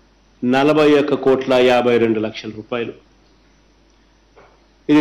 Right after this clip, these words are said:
నిజంగా ఇటువంటి పథకం అన్నది, ఇటువంటి ఆలోచన అన్నది దేశంలో ఏ రాష్ట్రంలోనూ కూడా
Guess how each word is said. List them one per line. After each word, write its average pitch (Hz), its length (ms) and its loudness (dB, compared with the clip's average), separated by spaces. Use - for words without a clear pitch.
నిజంగా 185 340 4
ఇటువంటి 156 420 2
పథకం 160 360 0
అన్నది, 156 300 4
ఇటువంటి 135 340 0
ఆలోచన 135 420 0
అన్నది 131 280 0
దేశంలో 180 560 2
ఏ - 20 4
రాష్ట్రంలోనూ 160 540 2
కూడా 143 160 0